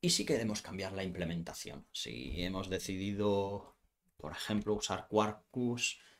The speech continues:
y vemos que la implementación de Small Ray no nos funciona bien,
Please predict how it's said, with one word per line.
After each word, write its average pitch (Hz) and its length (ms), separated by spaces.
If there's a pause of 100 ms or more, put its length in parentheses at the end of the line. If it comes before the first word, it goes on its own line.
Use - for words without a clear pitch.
(300)
y 117 320
vemos 101 340
que 107 120
la 104 80
implementación 104 580
de 107 80
Small 110 340
Ray 104 260
no 92 260
nos 87 540 (100)
funciona 113 460
bien, 160 360